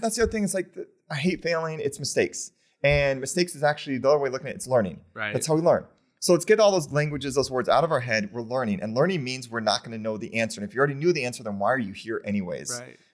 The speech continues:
Speaker 1: Right? Um, and so, listen, when students are telling me, you know, the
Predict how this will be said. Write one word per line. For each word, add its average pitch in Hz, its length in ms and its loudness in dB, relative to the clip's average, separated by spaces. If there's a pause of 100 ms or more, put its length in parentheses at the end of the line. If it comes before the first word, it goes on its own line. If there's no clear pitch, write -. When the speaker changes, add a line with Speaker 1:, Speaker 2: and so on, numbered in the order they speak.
Speaker 1:
Right? 127 240 4 (180)
Um, 113 600 4
and 139 200 2
so, 131 640 6 (100)
listen, 147 260 2
when 110 100 -2
students 147 320 -4
are 139 60 0
telling 131 340 0
me, 110 400 0
you 123 80 -6
know, 95 300 4
the - 180 -2